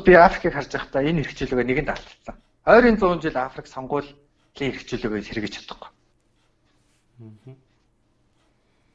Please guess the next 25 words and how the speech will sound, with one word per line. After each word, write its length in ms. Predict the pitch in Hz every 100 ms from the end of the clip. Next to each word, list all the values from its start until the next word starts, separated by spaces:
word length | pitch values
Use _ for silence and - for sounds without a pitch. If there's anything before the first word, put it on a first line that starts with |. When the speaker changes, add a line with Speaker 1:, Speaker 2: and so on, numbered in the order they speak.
| _ _ _ _
Speaker 1:
Айгу 560 | 170 202 214 151 135 135
контроверси 800 | 175 170 175 160 147 - 127 110
хэлж 320 | - 113 101
л 0 |
да. 140 | 101 - - - - - -
Африкт 400 | 180 - - -
ингээд 320 | 190 175 175
сонгуулийн 720 | - 175 185 190 175 151 117 - _ _
боод 320 | 135 127 131
ерөөсөнд 320 | 139 147 147
буутай 560 | 135 139 143 151 180 - - _ _ _ -
хэдэн 220 | 135 147
хүмүүс 160 | 131 -
сонгоол 340 | 120 113 170 - -
тэгэл 240 | 123 156
хорон 320 | - 123 131
даалцаар 480 | 113 104 - 143 147 - _ _ _
сонгуулийн 400 | - 131 143 131
цаасыг 320 | 123 120 -
бодлуулаад 560 | 104 107 - 110 117 107
явчихж 320 | 101 - -
байгаа 160 | 101 92
юм 40 | -
л 40 |
да. 80 | 87